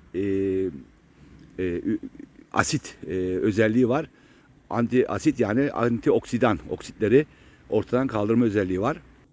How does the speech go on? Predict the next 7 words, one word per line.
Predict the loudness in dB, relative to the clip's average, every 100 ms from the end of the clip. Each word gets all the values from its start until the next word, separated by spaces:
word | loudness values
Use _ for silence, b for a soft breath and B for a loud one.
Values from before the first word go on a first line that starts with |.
| _ _ _ _ _ -20 -20 _
Şimdi | 2 2 4 2 2
sıkı | -2 -4 -2
durun, | 0 0 -2
içindeki | -2 -2 0 0 0
vitaminleri | 2 4 4 4 2
sayıyorum | 4 4 4 2
arkadaşlar. | 2 2 2 0 -10